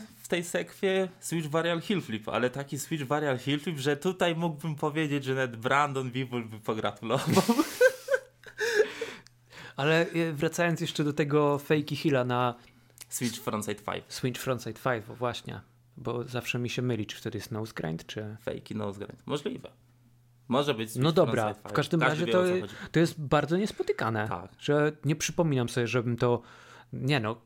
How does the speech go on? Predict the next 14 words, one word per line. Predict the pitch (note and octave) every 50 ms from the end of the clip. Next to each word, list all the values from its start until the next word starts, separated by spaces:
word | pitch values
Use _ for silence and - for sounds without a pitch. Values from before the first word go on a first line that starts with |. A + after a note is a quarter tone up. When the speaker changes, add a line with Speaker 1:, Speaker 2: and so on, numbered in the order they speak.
| _ -
Speaker 2:
kiedyś | - - D3+ F3 G#3 F#3+ - -
musiałem | E3+ - - F3+ D#3 C#3+ C3
to | C3+
gdzieś | A#2+ A#2 B2 A2+ G#2
widzieć. | A2+ A#2+ A2+ B2+ C#3 D3+ - - -
Speaker 1:
Z | G#2 G2
noli | B2+ G3 - - G2+ G2+ G2
zazwyczaj. | G2+ F#2+ F#2 F#2+ G2+ G2 - - G2+ G2 - -
Noli | G#2+ G#2 G2+ G#2+ B2+ D#3+ F#3+ F#3 F3+ F#3 F3+ F3+ E3+
heel | - - E3 E3 F3+
flip | F3 - E3+ F3+ F3 F3 -
na | B2+ B2 C3 C#3+ D3 D3+ D3+ D3 D#3+ D#3 D#3
frontside | - - - - C3 C3+ C3 - - C#3 C3+ C3+ B2+ - -
five'o | A#2 A#2 A#2 A#2 C3 D3+ D#3+